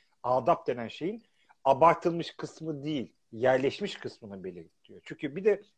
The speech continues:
hakikaten bu işin bir karikatürize tarafı var. Yani nedir? Adama böyle silah,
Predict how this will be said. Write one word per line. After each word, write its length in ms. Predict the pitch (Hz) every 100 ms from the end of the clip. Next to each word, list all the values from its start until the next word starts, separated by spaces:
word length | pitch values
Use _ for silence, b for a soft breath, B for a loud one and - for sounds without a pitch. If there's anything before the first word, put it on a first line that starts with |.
| _ _ _ _ _
hakikaten 460 | 160 160 - 87
bu 60 | 117
işin 160 | 113 151
bir 80 | -
karikatürize 760 | 131 127 139 - 123 123 160
tarafı 340 | 110 104 185
var. 140 | 139 76 _ _ _ _ _
Yani 340 | - 110 95 101
nedir? 300 | 175 123 - _ _ -
Adama 380 | 131 127 123 117
böyle 160 | 117 113
silah, 400 | - 143 127